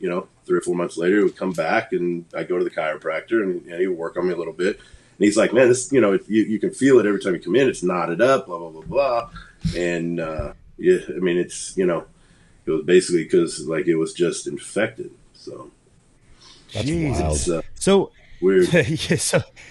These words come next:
Speaker 3: uh, yeah, so y-, you definitely kept that under wraps, man. I had no idea that all that went on,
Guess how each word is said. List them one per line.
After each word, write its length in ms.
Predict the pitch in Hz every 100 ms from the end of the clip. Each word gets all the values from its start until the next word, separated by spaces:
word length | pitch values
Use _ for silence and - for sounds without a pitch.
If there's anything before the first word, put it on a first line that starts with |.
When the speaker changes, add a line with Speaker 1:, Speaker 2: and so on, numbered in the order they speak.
| -
Speaker 3:
uh, 300 | 135 143 123 120
yeah, 440 | 107 135 151 135 101
so 220 | - 123
y-, 340 | 120 117 110 92
you 160 | 120
definitely 380 | 139 180 220 160
kept 280 | 104 160 -
that 160 | 147 135
under 220 | 131 113
wraps, 380 | 120 175 156 113
man. 220 | 107 120
I 80 | 143
had 200 | 160 151
no 160 | 170
idea 440 | 160 151 117 185 165
that 160 | 107 -
all 240 | 127 127
that 280 | 104 135 120
went 200 | 101 90
on, 340 | 85 80 80